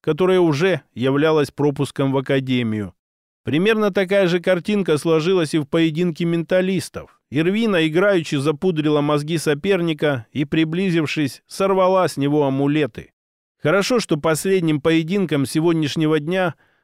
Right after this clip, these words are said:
стала схватка уничтожителей магии, в которой Алгай, будучи более слабым бойцом, выложился настолько, что победивший его соперник после объявления результата не смог устоять на ногах.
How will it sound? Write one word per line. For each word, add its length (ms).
стала 440
схватка 500
уничтожителей 920
магии, 760
в 100
которой 440
Алгай, 540
будучи 380
более 420
слабым 480
бойцом, 600
выложился 580
настолько, 840
что 200
победивший 600
его 180
соперник 840
после 380
объявления 640
результата 840
не 160
смог 480
устоять 580
на 120
ногах. 600